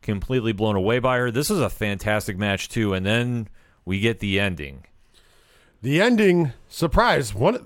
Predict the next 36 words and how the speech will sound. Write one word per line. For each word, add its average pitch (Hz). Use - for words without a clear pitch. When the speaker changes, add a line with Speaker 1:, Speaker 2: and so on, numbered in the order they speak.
Speaker 2:
one 247
of 285
the 233
first 277
surprises 262
of 262
the 269
evening. 175
Speaker 1:
Mm-hmm. 113
Speaker 2:
The -
match 185
is 175
over, 277
Roxy's 190
celebrating, 254
and 170
then 226
the 220
music 214
hits 202
for 185
none 170
other 196
than 170
the 170
Ray 233
of 175
Ray, 196
the 165
triple 269
A, 104
Ray, 135
Ray 226
of 160
Reyes 156
champion, 131